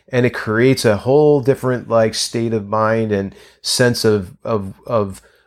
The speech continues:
awareness within yourself that you can start to recognize the things in your life that come into play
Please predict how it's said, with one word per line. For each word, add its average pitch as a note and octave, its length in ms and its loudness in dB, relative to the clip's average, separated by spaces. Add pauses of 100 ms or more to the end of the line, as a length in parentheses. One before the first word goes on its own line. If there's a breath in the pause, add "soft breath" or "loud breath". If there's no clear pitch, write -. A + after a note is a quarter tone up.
(180)
awareness A#2+ 960 2
within A2+ 380 -4
yourself G#2 580 0
that G#2+ 180 0
you A#2 220 -4
can A2+ 420 0 (240 loud breath)
start C3 380 0
to - 80 -6
recognize A2 580 2
the G#2 60 -10
things A#2+ 300 -2
in A2 60 -2
your G2+ 120 -2
life A#2 320 2
that - 140 -4
come A#2+ 280 -2
into A#2 300 -2
play A#2 640 2